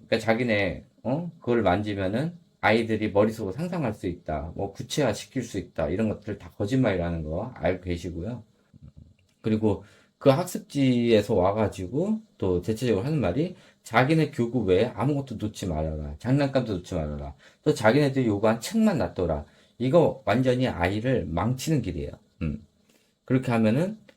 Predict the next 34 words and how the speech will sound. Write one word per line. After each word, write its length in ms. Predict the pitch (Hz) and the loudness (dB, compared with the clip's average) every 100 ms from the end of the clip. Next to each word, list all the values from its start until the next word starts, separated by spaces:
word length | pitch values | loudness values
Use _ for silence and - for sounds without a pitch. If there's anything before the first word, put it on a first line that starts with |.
| _ _ | _ _
아이들 420 | 101 117 123 120 | 2 2 2 0
이십사 640 | 113 131 - 117 - 104 113 | 2 0 -2 -10 2 2 4
개월 220 | 113 110 | 2 2
동안 180 | 110 104 | 0 0
수초화 540 | - - - 151 120 | -4 -14 0 2 2
작업할 640 | 104 98 107 - 135 113 | 0 -2 -2 -2 -4 0
때 220 | 160 170 117 | 2 2 0
이게 160 | 113 | -8
다 280 | - 98 98 | -6 -6 -6
방해 300 | - 113 139 | 0 2 2
물질로 640 | 127 95 87 - 85 82 78 | 2 -2 -6 -6 -4 -4 -4
되는 280 | 92 90 80 | -4 -2 -2
거죠. 400 | 73 71 87 135 - _ _ _ _ _ | -6 -8 -12 -12 -16 _ _ _ _ _
그래서 440 | 113 92 139 190 - _ _ _ | -2 0 0 -2 -10 _ _ _
하지 400 | 165 - 156 151 _ | -12 -6 -8 -8 _
마셔야 520 | 90 87 87 104 98 | -2 2 2 0 -4
돼요. 180 | 71 65 - | -6 -14 -12
음. 140 | 73 65 _ _ _ _ | -12 -12 _ _ _ _
그러면 240 | - 160 110 | 2 4 6
아이랑 380 | 127 147 143 | 6 6 4
뭐 100 | 110 | 4
가지고 260 | 135 131 123 | 2 4 2
놀아야 300 | 95 101 98 | 2 2 4
되냐? 440 | 90 104 98 76 - _ | 2 2 0 -2 -10 _
아, 100 | - | -4
요거는 640 | 85 87 107 170 196 165 - | -2 0 0 -2 -4 -14 -20
제가 260 | - 78 78 | -6 -4 -2
요 140 | 80 | -4
다음 320 | - 92 107 | -2 -2 0
강의에 460 | 98 85 85 151 180 | 0 0 0 -2 -4
아이들 480 | 85 90 92 85 82 | 0 2 2 -2 -6
소근육 580 | - 202 202 208 165 143 | -4 -4 -4 -4 -4 -4
활동에 480 | 117 - 90 87 80 | -4 -2 0 0 -2
대해서 560 | 76 76 - 190 - | -4 -2 0 0 -2